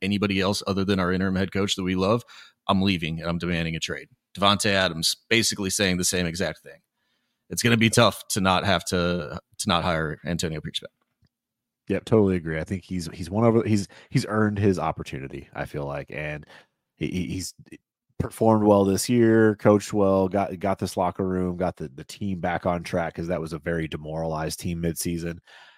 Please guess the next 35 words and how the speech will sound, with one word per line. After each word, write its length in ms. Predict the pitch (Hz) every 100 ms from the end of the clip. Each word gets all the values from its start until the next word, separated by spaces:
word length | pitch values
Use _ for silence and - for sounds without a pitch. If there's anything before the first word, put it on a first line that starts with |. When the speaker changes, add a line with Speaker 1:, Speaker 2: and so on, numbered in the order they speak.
| _ _
Speaker 2:
And, 340 | 73 82 82 82
uh, 200 | 87 87
good 240 | 127 -
for 100 | 104
him. 440 | 92 95 95 90 -
I, 60 | - - -
I 100 | 104
think 180 | 107 98
bottom 220 | 101 92
line, 140 | 95 90
he's 160 | 95
going 200 | 85 92
to 100 | 87
be 100 | 92
an 60 | 90
N 120 | 87
F 120 | 85
L 100 | 87
coach 440 | - 85 82 - -
no 40 | 80
matter 240 | 71 67
what. 200 | 67 - -
And, 380 | 85 80 78 107
uh, 220 | 71 76 -
I 60 |
think 220 | - 180
it's 100 | 156
going 180 | - 76
to 80 | 73
be 120 | 78
with 260 | 92 110 -
the 80 | 117
Raiders, 480 | 107 104 101 95 -
but, 240 | - 82 - - _ _ _
um, 640 | - 76 73 73 71 71